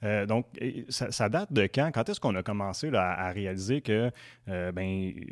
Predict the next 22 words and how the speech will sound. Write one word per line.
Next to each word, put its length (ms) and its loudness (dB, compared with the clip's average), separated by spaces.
nos 380 -2
outils, 360 0
là, 80 4
qui 80 -4
sont 140 -6
bien 160 0
pratiques, 540 -4
euh, 260 -6
ils 80 -10
peuvent 300 -2
causer 260 -2
aussi 200 -4
des 120 -2
problèmes ? 540 -4
Ou 80 -2
qu'on 220 2
a 60 4
commencé 300 4
à 40 6
étudier 360 4
le 40 4
phénomène ? 640 -2